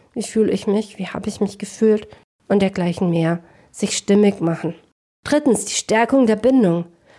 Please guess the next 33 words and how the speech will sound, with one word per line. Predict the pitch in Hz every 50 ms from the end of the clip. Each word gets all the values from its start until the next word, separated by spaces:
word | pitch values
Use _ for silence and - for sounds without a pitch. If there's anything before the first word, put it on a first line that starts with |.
| _ -
Baut | 220 220 220 -
schrittweise | - - - 233 240 240 - 220 220 220 220 220 233 202
wieder | 196 208 208 226 208 -
Intimität | 196 196 - - 202 196 196 - - - 196 202 - -
auf, | - 170 165 165 - - - _ _ _ _ _ _
trotz | - - 220 220 220 -
anfänglichen | - - 180 175 - 196 190 190 190 185 - 208 180
Schwierigkeiten. | - - 202 208 208 - - - - 170 165 - - 175 170 - - _ _ _ _ _ _ _ _ _ _ -
Und | - 220 220 214 -
Intimität | - 202 214 196 - 208 196 196 196 - - 196 196 196 196 -
heißt | 208 196 196 - -
auch | 185 -
seelische | - - - 214 226 220 214 -
Intimität. | - - 170 - - 180 180 175 175 - - 165 165 170 170 - _ _ _ _ _ _ _ _
Also, | - - 208 202 185 190 185 185 - _
man | 226 208 202 196
kann | 208 202 202 208
sich | 202 190 - -
auch | 196 - - - _ _ _ _ _ _ -
körperlich | - 214 214 240 247 233 233 240 - -
berühren, | - 220 214 220 220 220 226 247 226 - - _
ohne | - 220 220 226 220
sich | - 202 - -
seelisch | - 220 220 226 226 202 - -
zu | - 180
berühren. | 175 180 175 180 180 175 175 175 175 - - _
Das | - 214 208 - -
meine | 196 185 190 190
ich | 175 - -
nicht, | 185 180 - - - - - - - - _
sondern | - 202 208 208 202 185 -
ich | 175 - -
meine, | 190 185 190 190 190